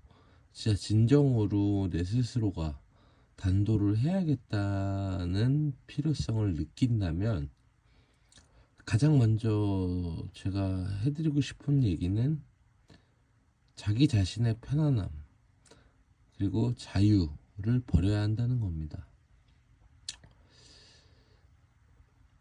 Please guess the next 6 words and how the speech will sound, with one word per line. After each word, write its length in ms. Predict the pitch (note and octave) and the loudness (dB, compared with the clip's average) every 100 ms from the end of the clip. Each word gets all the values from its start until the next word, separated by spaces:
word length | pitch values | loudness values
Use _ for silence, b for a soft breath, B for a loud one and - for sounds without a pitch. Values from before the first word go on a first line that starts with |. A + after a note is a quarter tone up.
| _ | _
왜 300 | F#2 A#2 D#3 D3+ | 2 6 6 4
그러냐면은 920 | A2+ A2+ G#2+ F#2+ F2+ F2 G2 A#2 E2 - - B B B _ _ _ _ _ _ _ _ _ _ _ _ _ _ _ _ _ _ _ _ _ - - | 0 0 0 0 -2 -2 -2 -4 -6 -12 -20 B B B _ _ _ _ _ _ _ _ _ _ _ _ _ _ _ _ _ _ _ _ _ -18 2
내가 380 | A2 B2 C#3+ | 4 6 4
그동안 920 | C3 A2 A#2 A2+ G2+ F#2+ F#2 D#2+ D#2 - - - _ _ | 2 0 2 2 2 0 0 -2 -6 -8 -16 -20 _ _
도박 320 | A2 A#2+ - | -2 -2 -2
중독에 880 | - A2 G#2+ G2+ F2+ F#2 F#2 F2 E2+ | -2 -2 0 -4 -2 -2 0 -2 -4